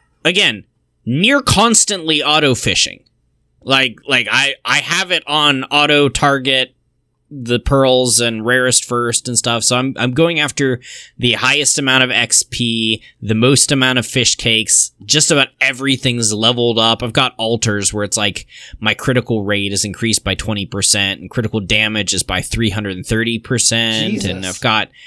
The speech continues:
Speaker 1: two hundred eleven percent fish gain increase and E X P gain by a hundred percent. Like, I'm, I've got, I have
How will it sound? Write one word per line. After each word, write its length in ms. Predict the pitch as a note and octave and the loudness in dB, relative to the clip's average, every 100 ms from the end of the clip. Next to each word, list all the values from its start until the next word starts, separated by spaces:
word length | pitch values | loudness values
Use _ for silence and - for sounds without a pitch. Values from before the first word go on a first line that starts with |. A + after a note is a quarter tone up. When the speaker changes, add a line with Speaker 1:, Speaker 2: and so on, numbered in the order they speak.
| - - - - | -20 -20 -10 -2
Speaker 1:
two 180 | F3+ D#3+ | 0 0
hundred 240 | E3 D3+ | 0 0
eleven 340 | D3 C#3+ C#3+ | 2 2 0
percent 420 | - C3+ - C3 - | 2 2 4 0 0
fish 320 | - C#3+ - | 2 2 2
gain 240 | C#3+ C#3+ | 2 0
increase 960 | D3 C#3 - C#3+ C3+ C3 C3+ - - - | -2 -4 -2 0 0 0 2 2 2 0
and 580 | F#2+ F#2 F2 F2 D#2+ D2+ - | -2 -2 -2 -4 -6 -12 -6
E 120 | B2 | -2
X 180 | B2 - | 0 0
P 200 | - C3 | -2 -2
gain 340 | C3 B2+ B2+ B2+ | 0 0 0 -2
by 140 | G2 | -2
a 80 | F2 | -2
hundred 400 | A#2 B2 C3 - | -2 -2 -4 -4
percent. 360 | A#2+ C3 A#2+ | -2 -2 -2
Like, 200 | G2+ G#2+ | -2 0
I'm, 240 | B2 E3 D#3 - - _ | 2 2 0 -8 -20 _
I've 300 | C#3 E3+ A2+ | -2 0 0
got, 360 | D3+ C#3+ C3 G2 - - _ _ | 2 2 2 -2 -12 -20 _ _
I 160 | - A3+ | -2 -2
have 440 | A#3 - F3+ D3 | 0 0 0 0